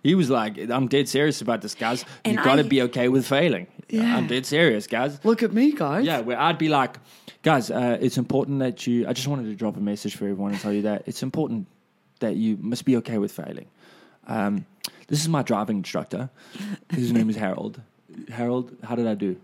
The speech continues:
Speaker 1: You failed. I'm fine with that."
Speaker 2: <laughs>
Speaker 1: Do you know what I mean? It's
Speaker 2: Yeah.
Speaker 1: like you're making a, uh, you're self-aware, so you're making a gag about, "Oh, guys, it's so important to fail. You need
Speaker 2: Right,
Speaker 1: to know that,
Speaker 2: yeah.
Speaker 1: guys. You need to," and then pretend you crash.
Speaker 2: Yeah, yeah,
Speaker 1: Do you
Speaker 2: yeah,
Speaker 1: know?
Speaker 2: yeah,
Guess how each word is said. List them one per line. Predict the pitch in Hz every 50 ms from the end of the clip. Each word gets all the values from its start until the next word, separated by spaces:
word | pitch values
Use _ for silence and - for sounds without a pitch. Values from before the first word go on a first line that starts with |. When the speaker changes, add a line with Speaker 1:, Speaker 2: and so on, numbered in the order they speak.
| _
Speaker 1:
You | - 107
failed. | - - 104 98 87 - - - _ _ _ _ _ - - -
I'm | 135 147
fine | 143 - 160 170
with | 160 -
that." | - - - - - -
Speaker 2:
<laughs> |
Speaker 1:
Do | 247 240 - - - - - - - - 302 - - _ _ _ - - -
you | 127
know | 135
what | 135 135
I | 131
mean? | 131 139 170 160
It's | 151 139 - -
Speaker 2:
Yeah. | 143
Speaker 1:
like | 131 123 - - - - - - - _ _ _ _ - - 226 233 - - -
you're | 143 143 135
making | 143 147 147 - 160 151 143
a, | 139 - - - - - - - - - - - - - - -
uh, | 82 107 113 107 - - - 110 131
you're | 156 139
self-aware, | 123 - - 165 - - 131 143 160 147
so | - - 135
you're | 131 123
making | 131 139 135 139 120 104
a | 110
gag | - - 127 139 143 135 110
about, | 123 104 110 110 107 - 147 147 139
"Oh, | 151 143
guys, | 185 190 170 135 - - 151 -
it's | - 143 -
so | - - 175
important | 170 160 139 - 131 127 - 127 117
to | 110
fail. | - - 113 104 98 98 98
You | -
need | - -
Speaker 2:
Right, | 185 131 123
Speaker 1:
to | 113
know | 110 110 110 107
that, | 101 101 101
Speaker 2:
yeah. | -
Speaker 1:
guys. | 104 104 104 104 -
You | 113
need | 117 120
to," | 113 104
and | - 113 117
then | 117 113
pretend | 104 - - - 120 113 113 110
you | 107
crash. | - - 117 107 92 87 - - - - _ - - -
Speaker 2:
Yeah, | 196 185 175 160 - -
yeah, | - 143 170 170
Speaker 1:
Do | 170 170
you | -
Speaker 2:
yeah, | 123
Speaker 1:
know? | 123
Speaker 2:
yeah, | 127